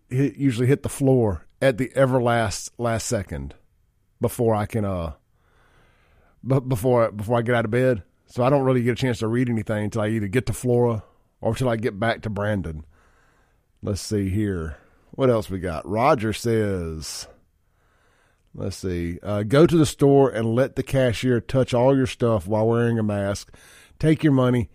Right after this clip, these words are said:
and then hand you your change with the gloves on." <sighs> The other, the other thing, too, that, that just absolutely drove me nuts watching was,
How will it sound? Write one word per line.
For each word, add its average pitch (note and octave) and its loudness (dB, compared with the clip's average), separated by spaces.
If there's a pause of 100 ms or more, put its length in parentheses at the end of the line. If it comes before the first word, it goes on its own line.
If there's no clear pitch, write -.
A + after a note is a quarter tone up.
(140)
and B2 0
then C3 4
hand B2 2
you A#2 0
your A2+ 0
change G#2 -4 (1000)
with D3 0
the C3+ 2
gloves A2+ 0
on." D#2 -6 (560)
<sighs> C3+ -8 (300)
The F3+ 4
other, G3+ 8
the F3+ 8
other F#3+ 8
thing, B2+ 6
too, A#2+ 4
that, G#2+ 0 (200)
that A#2+ 0
just A#2+ -2
absolutely A2 0
drove G#2+ 0
me G#2+ 2
nuts G2 -4
watching G#2 -4
was, F#2+ -6